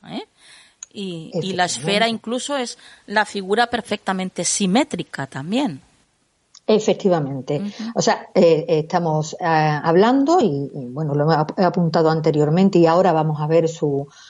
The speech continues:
Speaker 2: su significado tanto geométrico como, como simbólico. Eh, estamos hablando de, de, de la conjunción de esas dos, eh, partes, de la parte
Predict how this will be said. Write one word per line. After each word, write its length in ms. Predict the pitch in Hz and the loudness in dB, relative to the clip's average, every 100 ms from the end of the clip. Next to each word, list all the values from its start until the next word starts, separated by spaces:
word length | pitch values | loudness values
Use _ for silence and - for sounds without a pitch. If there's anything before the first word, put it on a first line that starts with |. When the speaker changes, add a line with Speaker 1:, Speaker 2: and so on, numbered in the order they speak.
| _ | _
Speaker 2:
su 180 | - | 0
significado 680 | 202 202 185 185 185 208 180 | 2 4 2 2 2 4 4
tanto 280 | 175 180 165 | 2 0 0
geométrico 680 | - 185 220 247 196 165 | 2 4 4 2 0 -2
como, 460 | 160 160 156 156 - | 0 0 2 0 0
como 220 | 160 160 | -2 0
simbólico. 680 | 156 156 170 220 226 277 392 - - - - - | 0 2 4 4 4 2 0 -6 -20 -20 -6 2
Eh, 420 | 202 180 170 165 | 6 8 6 4
estamos 460 | 170 165 180 175 170 | 2 0 -2 -2 0
hablando 460 | 175 175 190 262 269 | 2 4 4 4 2
de, 360 | 190 165 156 | 4 6 6
de, 500 | 175 156 151 151 147 - | 4 2 4 4 2 2
de 240 | 165 185 | 4 6
la 140 | 170 165 | 6 4
conjunción 840 | 185 190 214 196 180 262 302 269 | 2 4 4 2 2 2 4 4
de 240 | 196 208 | 6 6
esas 420 | 254 254 226 208 - | 6 2 0 -2 0
dos, 760 | 202 190 185 180 190 185 - - _ _ _ _ | 2 4 4 6 6 6 2 -12 _ _ _ _
eh, 880 | - 202 185 175 170 165 156 147 160 180 | 2 6 6 6 2 -2 -4 -6 -6 -6
partes, 380 | 151 151 - 147 | -6 -8 -6 0
de 80 | 160 | 2
la 140 | 147 | 2
parte 580 | 175 185 - 180 170 | 2 0 2 4 4